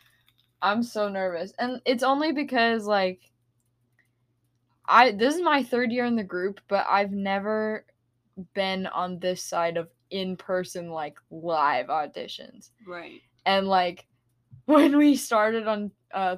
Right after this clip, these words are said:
Speaker 1: Thursday, I was, oh my God, I was so nervous. And, like,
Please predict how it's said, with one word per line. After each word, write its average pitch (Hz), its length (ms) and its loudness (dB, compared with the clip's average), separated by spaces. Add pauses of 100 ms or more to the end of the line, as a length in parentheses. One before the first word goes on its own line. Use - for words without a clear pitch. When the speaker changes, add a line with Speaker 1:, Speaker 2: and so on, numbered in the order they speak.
Speaker 1:
Thursday, 196 720 -4 (680)
I 190 200 4
was, 190 280 -4 (260)
oh 180 140 -6
my 165 160 -8
God, 156 140 -8
I 156 80 -8
was 165 140 -10
so 180 200 -10
nervous. 175 440 -6
And, 175 100 -12
like, 170 220 -6